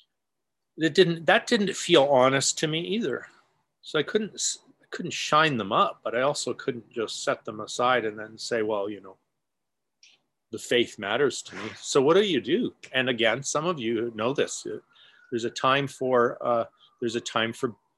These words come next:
prayer detox and there's a time for biblical detox to let go of the old wineskin, the old way, the, and to, to reconstruct it somehow. And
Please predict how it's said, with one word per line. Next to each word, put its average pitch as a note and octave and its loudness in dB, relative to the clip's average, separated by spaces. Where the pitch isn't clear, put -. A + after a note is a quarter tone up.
prayer B2+ 4
detox D#3 2
and B2+ -4
there's C#3+ 2
a C#3 0
time B2+ 0
for C3 -2
biblical D#3 0
detox A2 -4
to C3+ -2
let B2 -2
go B2 2
of B2 -2
the C#3 -2
old A2 -2
wineskin, B2 -4
the B2 -10
old A#2 -4
way, A#2+ 0
the, A2 -8
and A#2+ -2
to, B2 0
to B2 -2
reconstruct C#3 0
it - -4
somehow. B2+ -2
And A#2+ -6